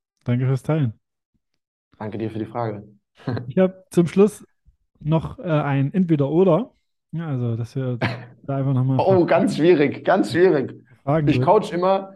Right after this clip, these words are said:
Speaker 2: ich coach immer, als Unternehmer gibt's kein Entweder-Oder, es gibt nur und, und, und. <laughs>
Speaker 1: Nur beides.
Speaker 2: Ja.
Speaker 1: Ja, aber lass es uns versuchen. Lass
Speaker 2: Ja,
Speaker 1: uns
Speaker 2: gerne,
Speaker 1: versuchen.
Speaker 2: gerne.
Speaker 1: Genau. Frühaufsteher oder Langschläfer?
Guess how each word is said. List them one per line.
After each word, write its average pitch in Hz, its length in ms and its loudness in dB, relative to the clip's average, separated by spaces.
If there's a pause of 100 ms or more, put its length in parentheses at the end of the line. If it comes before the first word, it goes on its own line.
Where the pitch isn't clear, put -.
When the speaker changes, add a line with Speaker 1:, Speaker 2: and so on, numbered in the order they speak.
Speaker 2:
ich - 160 -20
coach 175 240 0
immer, 160 200 -2
als 151 160 -4
Unternehmer 160 440 -2
gibt's 165 200 -6
kein 147 140 -4
Entweder-Oder, 151 680 -4
es 151 120 -6
gibt - 180 -12
nur 147 140 -10
und, 165 180 -6
und, 156 160 -4
und. 185 240 0 (160)
<laughs> - 880 -8
Speaker 1:
Nur 139 200 -2
beides. 127 460 2 (500)
Speaker 2:
Ja. - 420 -4 (420)
Speaker 1:
Ja, 214 280 -2
aber 196 100 2
lass 202 160 0
es - 60 -16
uns 214 180 -6
versuchen. 202 500 -2 (140)
Lass 147 140 -4
Speaker 2:
Ja, 151 120 0
Speaker 1:
uns 151 80 -4
Speaker 2:
gerne, 135 240 -4
Speaker 1:
versuchen. 180 180 -8
Speaker 2:
gerne. 117 280 -10 (420)
Speaker 1:
Genau. 147 340 -2 (260)
Frühaufsteher 190 680 -2
oder 165 200 -2
Langschläfer? 123 680 -6